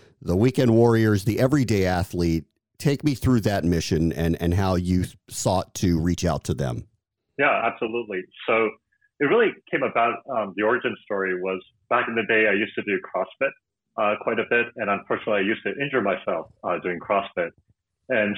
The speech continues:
Speaker 2: so I kept thinking, you know, is it something about my form or my technique? Um, and I figured if I'm having this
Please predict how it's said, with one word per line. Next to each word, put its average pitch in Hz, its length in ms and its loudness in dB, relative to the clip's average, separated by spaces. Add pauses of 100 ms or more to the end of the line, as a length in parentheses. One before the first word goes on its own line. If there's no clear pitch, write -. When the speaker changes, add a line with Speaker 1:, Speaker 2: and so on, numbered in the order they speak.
Speaker 2:
so 110 140 2
I 104 100 2
kept - 240 -4
thinking, 113 320 -2
you 101 80 -4
know, 92 120 -2
is 110 200 -8
it 107 80 -6 (120)
something 110 280 -2
about 101 280 0
my 95 140 0 (160)
form 104 460 0
or 92 300 -6
my 90 120 -2 (160)
technique? 120 440 -4 (500)
Um, 90 380 -2
and 110 140 -2 (140)
I 110 160 2
figured 107 240 2
if 92 140 -4
I'm 117 160 0
having 120 320 -2
this 98 120 -4